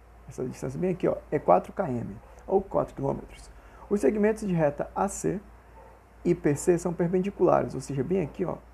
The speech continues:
forma noventa graus. Excelente observação isso.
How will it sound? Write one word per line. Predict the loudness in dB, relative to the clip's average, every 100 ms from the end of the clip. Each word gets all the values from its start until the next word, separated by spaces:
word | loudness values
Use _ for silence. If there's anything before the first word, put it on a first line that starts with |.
| -20 -20 -16
forma | -4 0 2
noventa | 0 0
graus. | 2 2 0 -6 -20 -20 -20 -20 -20 -18 -2
Excelente | -2 4 4 6 4
observação | 0 0 -2 -2 -2 -4 -6 -6
isso. | -12 -20